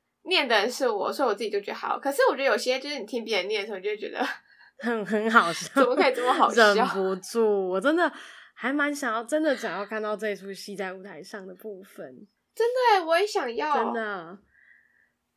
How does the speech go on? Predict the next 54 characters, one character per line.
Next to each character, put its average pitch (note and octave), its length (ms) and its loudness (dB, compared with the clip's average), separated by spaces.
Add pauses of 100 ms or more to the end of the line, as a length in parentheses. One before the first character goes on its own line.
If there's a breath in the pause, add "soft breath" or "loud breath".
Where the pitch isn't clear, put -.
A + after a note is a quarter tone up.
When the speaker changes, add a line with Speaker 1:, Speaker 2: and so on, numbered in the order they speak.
(120)
Speaker 2:
那， F#4 120 0
那 G4+ 200 4
我 C#4 120 2
们， A3 180 0
我 G3 120 -4
们 A3 200 -4
这 C#4 160 0
次 B3 500 -2 (140)
就 B3+ 140 -6
是 A3 600 0 (120)
好 - 120 -14
像 B3 240 -4
差 A3+ 240 -6
不 G#3+ 160 -8
多 F3 340 -4
了， D#3+ 300 -8 (140)
我 F#3+ 100 -12
们 F3+ 440 -8 (280 soft breath)
下 C4+ 280 -4
次 C4+ 220 -4
呢， G#3 200 -2
会 A3+ 160 0
给 F#3+ 160 -4
大 A#3+ 160 -2
家 A3 160 -2
带 A3+ 180 0
来 E3 160 -4
一 E3+ 80 -6
个 E3 360 -10 (320)
敢 F#3 300 -2
爱 G#3+ 360 0
敢 D#3+ 260 -6
恨 A3+ 200 -2
的 F3 100 -4
女， D#3+ 260 -10 (120)
女 A3+ 240 -2
子。 G3+ 440 -8 (360)
Speaker 1:
哈？ C#4+ 180 0 (180)
是 - 160 -6
谁 A3+ 200 0
啊？ - 260 -2 (600)
Speaker 2:
这 D#4+ 100 -2
个 C4+ 100 0
就 B3+ 120 0
是 B3+ 260 -4
下 A#3+ 220 0
次 - 160 -6
再 G#3+ 120 0
跟 F3+ 160 0
你 E3+ 80 -4
说 D4 240 -6
的 C#4+ 80 -4
部 - 160 -14
分。 - 300 -18